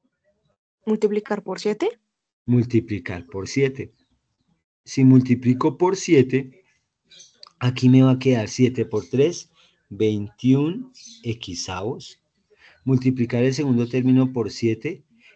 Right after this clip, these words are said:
Speaker 2: eh, menos siete yavos. Multiplicar por siete me queda más siete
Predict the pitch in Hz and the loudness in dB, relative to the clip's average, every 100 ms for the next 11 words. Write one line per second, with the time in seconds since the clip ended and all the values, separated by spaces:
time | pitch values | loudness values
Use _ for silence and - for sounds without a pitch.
0 | _ - 117 110 107 107 110 113 117 113 | _ -6 -2 2 2 0 0 2 2 0
1 | 107 104 98 92 - - 113 117 117 120 | -2 -6 -8 -12 -14 -6 -2 0 -2 -6
2 | 131 139 _ _ _ - 95 87 98 95 | -10 -10 _ _ _ -20 -20 -12 -6 -6
3 | 87 95 104 180 - - _ _ _ _ | -6 -8 -10 -10 -16 -20 _ _ _ _
4 | _ 131 131 131 127 123 120 113 131 131 | _ -6 -4 -2 -2 -2 -6 -6 -6 -6
5 | 147 143 139 143 135 131 110 104 113 107 | -4 -6 -6 -8 -8 -4 -4 -4 -8 -10
6 | 104 101 90 - - 110 117 123 127 123 | -8 -8 -10 -14 -12 -6 -4 -4 -6 -10